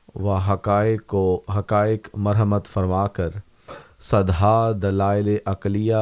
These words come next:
قطعیہ پر علم بخش کر یہ ارادہ فرمایا ہے کہ تا تعلیمات حقہ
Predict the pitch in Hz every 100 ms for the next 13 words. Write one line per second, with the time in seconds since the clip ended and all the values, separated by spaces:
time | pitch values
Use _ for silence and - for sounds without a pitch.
0 | 104 - 98 107 107 104 101 - 90 87
1 | - - - - _ 107 113 113 104 110
2 | - - - 95 85 95 - - - -
3 | 95 117 123 131 - 104 104 101 101 120
4 | 123 101 98 95 101 101 107 110 107 -
5 | 98 98 95 - 98 92 95 92 95 101
6 | - 117 110 107 101 - 113 110